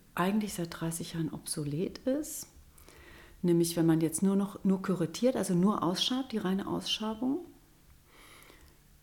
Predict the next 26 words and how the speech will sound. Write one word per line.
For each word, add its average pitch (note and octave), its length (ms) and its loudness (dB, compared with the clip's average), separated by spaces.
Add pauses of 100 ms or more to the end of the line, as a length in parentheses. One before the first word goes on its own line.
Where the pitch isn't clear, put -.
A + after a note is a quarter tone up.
(340)
wird F#3 180 2
in F3 140 4
Deutschland A3+ 420 2
im F#3 80 2
Jahr E3+ 160 2
zweitausendsiebzehn G#3+ 880 0
fünfzehntausend F#3+ 800 2
Mal E3 120 2
gemeldet. D#3 760 2 (200)
Da - 60 -10
gibt's E3 200 -8
sicher A3+ 240 0
auch G#3+ 40 2
noch G3 140 0
Fälle, F3 260 0
die E3 100 2
nicht D3 300 2
gemeldet A#3 520 -4
werden. C4+ 320 -2 (1040)
Das F#3+ 160 0
sind F#3 180 2
sicher A3 300 0
Ärzte, - 360 0
die G#3+ 300 2 (680)
nicht A3 240 6
so, G#3+ 280 2